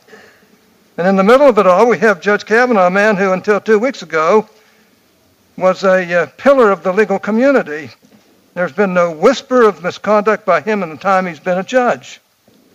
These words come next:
What we have are uncorroborated, unsubstantiated claims from his teenage years.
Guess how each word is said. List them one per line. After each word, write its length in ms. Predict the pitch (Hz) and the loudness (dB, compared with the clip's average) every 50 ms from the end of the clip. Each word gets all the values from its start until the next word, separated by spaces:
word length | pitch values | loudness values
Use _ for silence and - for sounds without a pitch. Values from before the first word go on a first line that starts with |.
| _ _ _ _ _ _ _ _ _ _ _ _ _ _ _ _ _ | _ _ _ _ _ _ _ _ _ _ _ _ _ _ _ _ _
What 140 | - 196 202 | -8 -8 -6
we 100 | 190 196 143 | -4 -6 -4
have 480 | 127 208 247 269 262 226 202 202 - | -2 0 2 4 4 4 4 2 0
are 240 | - 151 160 170 180 | -4 -6 -4 -2 0
uncorroborated, 1160 | 185 196 240 254 - - 190 190 175 185 214 240 262 214 214 196 185 165 160 160 185 196 170 170 | 0 2 0 0 0 -2 -4 -2 2 4 4 4 4 4 2 2 2 2 0 0 -4 -6 -6 -4
unsubstantiated 1400 | - 175 220 240 214 - - 208 - - - - - 233 262 277 269 - - 196 165 147 147 147 180 202 180 - _ _ _ _ _ _ | -2 0 0 0 -2 -4 -8 -14 -14 -16 -8 -2 0 2 2 2 2 0 -4 -8 -8 -8 -6 -6 -8 -8 -10 -12 _ _ _ _ _ _
claims 440 | - - 220 226 233 240 233 233 - | -6 0 2 2 4 4 2 2 -2
from 220 | - - 202 185 175 | -4 -4 -6 -4 -4
his 180 | 160 - - | -6 -10 -12
teenage 680 | - - - - 427 440 403 339 302 381 403 381 - - | -16 -12 -4 0 0 2 4 4 4 4 2 0 -2 0
years. 540 | 381 415 403 392 349 240 - - - - - | 2 2 2 2 0 -2 -4 -8 -14 -18 -20